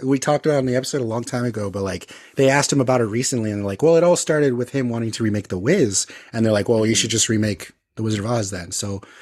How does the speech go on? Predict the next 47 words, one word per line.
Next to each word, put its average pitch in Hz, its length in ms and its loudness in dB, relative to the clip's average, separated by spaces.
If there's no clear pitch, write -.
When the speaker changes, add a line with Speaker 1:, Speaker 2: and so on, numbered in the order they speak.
Speaker 1:
that's 151 220 2
how 143 100 4
the 127 80 4
whole 127 140 2
thing 117 220 2
came 110 200 0
out. 120 220 0
So, 104 220 0
uh, 98 80 -2
Speaker 2:
Mm-hmm. 98 240 -6
Speaker 1:
I 147 80 4
think 175 240 2
The 147 80 4
Wizard 135 220 4
of 127 80 4
Oz 127 180 4
is 117 100 0
gonna 117 160 -2
be 113 120 0
the 107 60 -2
thing 107 260 -2
where 101 120 0
we're 95 140 0
like, 90 240 -4
"Oh, 160 160 4
okay," 113 380 0
is 117 120 0
gonna 131 140 2
see 131 180 2
what 120 220 2
we 117 80 2
can, 123 160 0
what 123 160 2
Kenya 120 240 0
Barris 98 260 -4
can 92 140 -10
do, 104 140 -4
'cause - 120 -12
that's 110 180 -4
so 135 180 2
Speaker 2:
Yeah. 127 100 2
Speaker 1:
far 120 140 4
outside 110 480 0
of 104 100 -6
kind 95 180 -6
of 90 100 -10
him. 113 340 -6